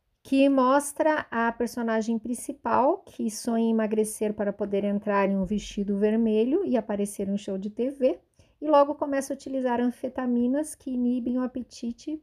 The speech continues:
pra conseguir entrar nesse vestido, né? Bom, embora não existam explicações comprovadas pra essa relação, acredita-se na ingestão de drogas como um mecanismo de substituição ao consumo de alimentos,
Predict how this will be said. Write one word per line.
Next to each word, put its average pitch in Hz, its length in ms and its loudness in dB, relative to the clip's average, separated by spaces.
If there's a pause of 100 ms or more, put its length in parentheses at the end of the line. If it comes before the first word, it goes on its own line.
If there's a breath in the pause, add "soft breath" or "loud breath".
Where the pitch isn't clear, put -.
pra 240 140 -6
conseguir 233 380 -4
entrar 226 360 0
nesse 220 240 -4
vestido, 190 540 -8
né? 220 160 -2 (840 soft breath)
Bom, 339 140 8
embora 330 340 6
não 453 140 2
existam 370 380 0
explicações 262 640 -6
comprovadas 220 1000 0
pra 196 180 -4
essa 196 180 -4
relação, 202 800 -2 (720)
acredita-se 254 600 -4
na 285 120 2
ingestão 254 400 0
de 220 100 0
drogas 220 420 2
como 247 280 -2
um - 20 2
mecanismo 262 580 0
de 269 140 2
substituição 330 840 0
ao 285 120 6
consumo 277 400 -4
de 277 100 2
alimentos, 294 580 -2